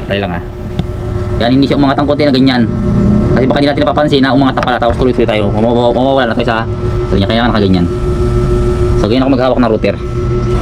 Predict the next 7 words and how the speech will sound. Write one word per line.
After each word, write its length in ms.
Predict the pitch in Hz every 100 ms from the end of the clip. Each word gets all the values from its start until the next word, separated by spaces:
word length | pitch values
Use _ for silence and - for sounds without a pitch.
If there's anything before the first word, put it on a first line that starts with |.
| 120 - - - - - - -
Alright. 220 | 92 92 - - - - - - - - - - - - - - - - - - - - -
Yan, 80 | 107
nakaganyan 220 | 107 113 127
ako 60 | 127
maghawak 160 | 123 120
ng 100 | 113
router. 240 | 101 92